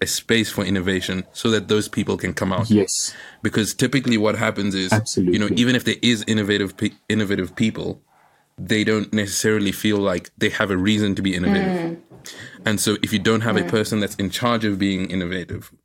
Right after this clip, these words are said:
Speaker 1: the approach that you would take is have a person that's in charge of creating a space of that type of thinking.
Speaker 2: Yes.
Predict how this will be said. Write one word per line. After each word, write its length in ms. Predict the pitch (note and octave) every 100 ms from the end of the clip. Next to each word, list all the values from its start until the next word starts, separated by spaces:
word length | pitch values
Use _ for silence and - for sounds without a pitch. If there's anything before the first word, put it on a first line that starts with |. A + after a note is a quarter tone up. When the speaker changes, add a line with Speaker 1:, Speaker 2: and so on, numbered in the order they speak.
| _ -
Speaker 1:
the 180 | G2+ F#2+
approach 400 | - G#2+ G2 -
that 160 | F#2
you 80 | G2
would 140 | F#2 -
take 240 | G2+ F#2
is 220 | F2+ -
have 220 | - F#2+
a 120 | F#2 F#2
person 480 | G#2+ G2 - F2
that's 260 | F2+ F2+ - - - - - _ _ _ _ _ _
in 120 | G#2+
charge 240 | G2 A2 G#2+
of 100 | G2
creating 420 | - A2 G#2 F#2+
a 60 | F#2
space 440 | - - G2+ -
of 200 | F#2+ D#2+
that 220 | G2+ G2
type 220 | - F#2+
of 80 | F2+
thinking. 460 | - A2 G2 - - - _ _ _ -
Speaker 2:
Yes. 300 | G#2 G#2+